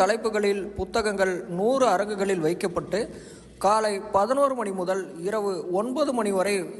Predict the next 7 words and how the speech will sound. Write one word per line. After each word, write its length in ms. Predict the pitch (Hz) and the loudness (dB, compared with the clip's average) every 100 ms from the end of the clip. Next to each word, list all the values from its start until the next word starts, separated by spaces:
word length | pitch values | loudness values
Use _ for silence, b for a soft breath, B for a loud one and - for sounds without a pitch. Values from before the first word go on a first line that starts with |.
| 190 | 0
இலவசமாக 680 | 233 254 247 214 202 220 208 208 | 2 2 0 0 2 0 0 2
பார்வையிடுவதற்கு 760 | 170 202 202 190 165 165 185 180 135 165 | 2 2 0 -2 -2 -2 -2 -2 -2 -2
ஏற்பாடுகள் 500 | 202 196 180 180 170 | -2 0 0 -2 -2
செய்யப்பட்டுள்ளது. 640 | 170 185 175 151 143 139 214 - B B B B - | -4 -4 -6 -4 -2 -2 -2 -6 B B B B -6
புத்தகங்கள் 600 | 247 247 302 320 285 285 277 180 | -4 2 2 2 0 0 2 2
வாங்குவோருக்கு 640 | 190 220 208 196 190 190 175 - | 4 4 2 2 0 -2 -2 -2
பத்து 260 | 175 196 | -2 -2